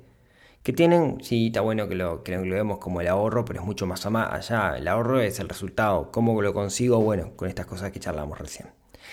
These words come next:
Esa es la primera, el primer pilar. El segundo pilar, y hemos hablado varias veces también del tema, es la inversión, que es el más lejano para la mayoría de nosotros porque nunca nadie nos enseñó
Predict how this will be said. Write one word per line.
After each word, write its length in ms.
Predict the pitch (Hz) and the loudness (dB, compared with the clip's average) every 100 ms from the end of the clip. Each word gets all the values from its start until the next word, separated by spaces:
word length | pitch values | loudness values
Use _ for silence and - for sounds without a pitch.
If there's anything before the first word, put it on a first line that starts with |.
| - - - | -18 -6 2
Esa 160 | 196 | 6
es 40 | 175 | 8
la 100 | 120 | 6
primera, 720 | 110 113 113 107 101 92 82 | 4 4 4 4 4 2 0
el 320 | - 95 92 | -4 -4 -6
primer 380 | 101 107 113 117 | -4 -2 -2 -2
pilar. 640 | 107 98 101 - - _ _ _ _ _ - - | -4 0 -2 -4 -16 _ _ _ _ _ -6 0
El 120 | 113 | 4
segundo 360 | 180 220 208 | 6 6 4
pilar, 540 | - 87 107 127 - - _ _ _ _ - | 0 0 0 -2 -8 -20 _ _ _ _ -12
y 140 | 95 | -4
hemos 200 | 107 110 | -2 -2
hablado 300 | 95 90 101 | -2 2 4
varias 240 | 101 95 - | 2 2 -2
veces 220 | 95 - | -6 -6
también 220 | 90 95 | -6 -4
del 120 | 92 | -4
tema, 220 | 98 127 107 | -2 -2 -2
es 80 | |
la 80 | 101 | -2
inversión, 560 | 95 87 95 117 104 95 - - | -2 -2 -4 -2 -4 -4 -12 -14
que 100 | - | -10
es 120 | 95 123 | -4 -2
el 100 | 104 | -2
más 200 | 98 101 | -4 -6
lejano 460 | 92 113 113 101 | -4 0 0 0
para 180 | - 82 | -4 -6
la 80 | 80 | -8
mayoría 360 | 76 92 98 | -8 -6 -2
de 60 | 95 | -2
nosotros 460 | 98 117 117 135 - | -2 -2 0 0 -2
porque 240 | 95 - | -6 -6
nunca 320 | 90 101 101 | -6 -2 -2
nadie 280 | 92 98 104 | -2 -2 -4
nos 140 | 104 | -4
enseñó 640 | 85 80 82 92 104 95 | -6 -8 -6 -4 -2 -2